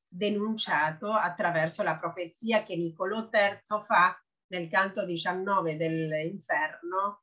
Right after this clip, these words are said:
che ha tante, eh, diciamo, cose in comune con questo, perché anche lì chiaramente si denuncia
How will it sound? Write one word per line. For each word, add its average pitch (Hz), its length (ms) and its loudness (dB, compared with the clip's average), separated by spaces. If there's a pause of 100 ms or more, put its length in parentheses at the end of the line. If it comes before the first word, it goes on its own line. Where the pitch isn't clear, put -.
(240)
che 208 120 2
ha 185 120 4
tante, 202 880 0
eh, 151 320 -2
diciamo, 160 560 -4
cose 180 220 -2
in 175 140 -6
comune 202 440 -4
con 160 240 -6
questo, - 640 -4
perché 160 300 -4
anche 165 260 -4
lì 151 220 -4
chiaramente 160 640 -2
si - 160 -10
denuncia 165 760 0